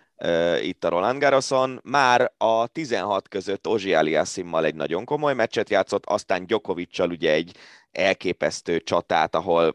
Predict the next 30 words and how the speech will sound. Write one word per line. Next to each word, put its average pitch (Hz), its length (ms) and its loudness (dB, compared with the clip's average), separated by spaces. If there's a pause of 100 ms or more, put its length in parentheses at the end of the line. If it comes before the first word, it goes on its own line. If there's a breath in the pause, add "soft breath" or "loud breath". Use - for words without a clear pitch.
szerintem 85 360 -12
fél 98 260 0
óra 85 200 2
után 82 340 -2
volt 78 180 -2
kettő 80 340 -4
kettő 80 400 -4
az 76 140 0
állás, 73 420 2
minden 90 360 -2
labdamenetért 76 800 -2
meg 82 180 -4
kellett 71 300 0
küzdenie 78 480 -4
mindkettejüknek, 139 840 0 (400 loud breath)
és 104 140 -6
aztán 135 260 2
volt 185 200 4
némi 120 220 0
szerencséje 110 680 4
azzal, 101 440 2
hogy 101 140 -2
szegény 92 340 -4
Alexander 92 500 -2
Zverev, 92 380 0
akiről 85 480 0
nem 92 180 -6
tudom, 73 260 -8
hogy 78 140 -4
valaha 80 540 2